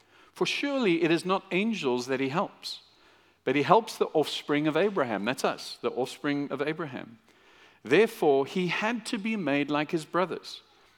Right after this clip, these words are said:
in every respect so that he might become a merciful and faithful high priest in the service of God, to make propitiation," which is a fancy word that means to atone for,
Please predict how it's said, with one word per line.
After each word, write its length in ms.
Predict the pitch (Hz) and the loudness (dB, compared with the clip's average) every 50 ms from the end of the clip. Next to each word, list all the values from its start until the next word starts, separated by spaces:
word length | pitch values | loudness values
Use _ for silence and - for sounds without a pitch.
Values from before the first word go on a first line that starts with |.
| _ _ _ _ - | _ _ _ _ -2
in 120 | 151 156 | 0 2
every 280 | 175 214 254 226 226 220 | 4 2 2 0 -2 -2
respect 560 | 175 147 139 - - - 143 131 127 - - | 0 -2 -2 -4 -2 0 0 0 0 -2 -6
so 140 | - - 160 | -8 -4 0
that 160 | 147 151 143 | 2 2 2
he 100 | - 160 | 2 0
might 300 | 147 143 151 170 180 - | 2 2 2 2 0 -2
become 300 | - 190 - - 165 151 | -4 -4 -2 0 0 0
a 100 | 135 120 | 0 0
merciful 840 | 113 113 117 135 160 185 - - - 143 - - 196 190 196 185 - - - - - _ _ - | 0 0 0 2 0 0 -2 -6 -10 -8 -6 -4 -4 -4 -4 -6 -10 -16 -20 -20 -20 _ _ -6
and 160 | 120 113 110 | -6 -6 -6
faithful 540 | - - - 160 160 160 - - - 165 143 | -6 -2 0 0 0 0 -2 -6 -4 -4 -4
high 180 | 147 151 151 | -4 -4 -6
priest 420 | 147 - - - 110 107 - - - | -6 -6 -4 -4 -4 -4 -4 -8 -8
in 60 | 117 | -6
the 80 | 107 104 | -6 -6
service 380 | - - 123 117 117 117 - | -4 -4 -4 -4 -4 -6 -8
of 120 | 131 113 - | -8 -6 -6
God, 380 | 110 92 87 87 87 87 - - _ _ _ - - - - - _ - | -6 -6 -6 -8 -10 -12 -14 -18 _ _ _ -20 -20 -20 -20 -20 _ -6
to 120 | - - | -2 -2
make 400 | 147 143 151 170 196 185 - - | 0 2 2 2 2 0 -4 -8
propitiation," 840 | - - 190 - - 175 - - 208 170 135 120 117 - - 127 127 123 | -6 -6 -4 0 0 0 0 2 2 2 2 2 0 -2 -2 -4 -2 -2
which 160 | 123 - - | -4 -4 -4
is 80 | 127 | -2
a 60 | 131 135 | -2 -2
fancy 420 | - - 165 175 190 - - 196 | -2 -2 -2 -2 -2 -4 -4 -4
word 340 | 180 156 139 135 135 135 135 | 0 4 4 6 6 4 4
that 160 | 135 131 - | 0 0 0
means 320 | 147 139 143 139 135 - - - - - _ - | 0 0 0 0 -2 -6 -10 -14 -20 -20 _ -12
to 180 | - - 123 110 | -6 -2 -2 -2
atone 460 | 107 - - - - 165 175 180 175 | -2 -4 -4 -2 0 2 2 2 0
for, 400 | - - 185 175 165 170 160 | 0 0 2 2 4 2 0